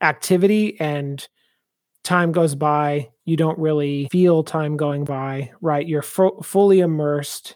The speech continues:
and there's this nice focus that is really hard, when it's really hard to enter into intentionally. I know there's some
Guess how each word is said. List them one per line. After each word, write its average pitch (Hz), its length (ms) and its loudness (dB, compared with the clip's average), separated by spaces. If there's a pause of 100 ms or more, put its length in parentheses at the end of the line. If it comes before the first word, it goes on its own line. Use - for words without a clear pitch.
(180)
and 156 280 -2 (520)
there's 165 260 2
this 151 320 -4
nice 160 360 -2
focus 156 640 -2
that 143 240 0 (120)
is 165 220 2
really 214 300 8
hard, 185 280 2
when 196 160 4
it's 185 200 -2
really 208 180 4
hard 185 200 2
to 185 100 -2
enter 175 280 -2
into 160 500 -2
intentionally. 151 720 -4
I 147 80 -6
know 147 140 -4
there's 143 220 -6
some 139 300 -6